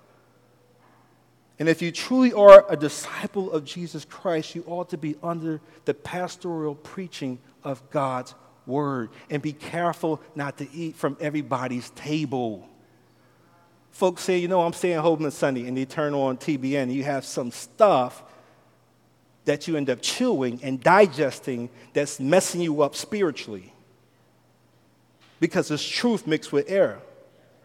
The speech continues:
This was a serious charge that Paul gives Timothy, but also it was a simple yet profound charge that God, that Paul gives Timothy. He says, "Preach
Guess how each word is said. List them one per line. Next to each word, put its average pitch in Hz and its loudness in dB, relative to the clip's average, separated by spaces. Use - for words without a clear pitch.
This 190 0
was 156 -2
a 139 -2
serious 170 -2
charge 147 4
that 127 -4
Paul 160 4
gives 139 -2
Timothy, 160 0
but 139 0
also 190 -4
it 165 -2
was 151 2
a 143 -6
simple 202 -2
yet 151 2
profound 220 2
charge 120 0
that 147 4
God, 131 0
that - 0
Paul 143 8
gives 131 -2
Timothy. 117 -4
He 185 -4
says, 151 4
"Preach - 6